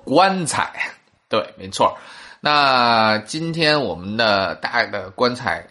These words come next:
嗯，土葬这种事情已经越来越少了，但是在土葬盛行的年代，用乌木做棺材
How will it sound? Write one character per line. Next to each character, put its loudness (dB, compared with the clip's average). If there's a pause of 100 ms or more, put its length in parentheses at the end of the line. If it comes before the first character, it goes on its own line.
(120)
嗯， -8
土 -20
葬 2
这 -4
种 -10
事 -10
情 -8
已 -14
经 -8
越 -4
来 0
越 -4
少 -6
了， -12
但 2
是 -6
在 2
土 -14
葬 0
盛 -4
行 -6
的 -4
年 -8
代， 0
用 -4
乌 -2
木 -2
做 0
棺 2
材 -2